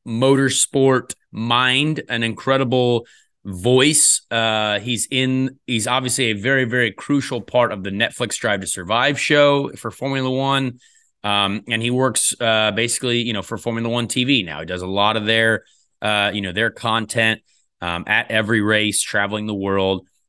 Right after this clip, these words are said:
Uh, so we have a great, great chat with him. He's a huge IndyCar fan, um, and, and very, very excited for you guys to, to, to hear that interview. We could have talked for hours about it,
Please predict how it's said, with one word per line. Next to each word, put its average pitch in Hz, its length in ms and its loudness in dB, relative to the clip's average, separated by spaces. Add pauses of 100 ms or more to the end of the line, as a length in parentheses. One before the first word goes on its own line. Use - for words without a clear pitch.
(120)
Uh, 90 200 0
so 110 140 -4
we 107 120 -2
have 110 100 0
a 104 60 -8
great, 127 420 0
great 127 220 -2
chat 113 240 0
with 98 100 -8
him. 107 80 -8
He's 107 160 -2
a 110 80 0
huge 147 480 -2
IndyCar 117 460 -2
fan, 95 420 -2 (160)
um, 92 640 -2
and, 98 280 -2
and 92 220 -6
very, 123 240 2
very 110 240 2
excited 101 460 -4
for - 80 -8
you 95 180 -4
guys 92 300 -2
to, 92 260 -4
to, 92 360 -12
to - 200 -12
hear 143 360 2
that 113 200 2
interview. 104 480 2
We 104 140 -2
could 151 140 -2
have - 100 -6
talked 110 180 -6
for 101 140 -6
hours 82 280 -4
about 71 240 -18
it, - 120 -20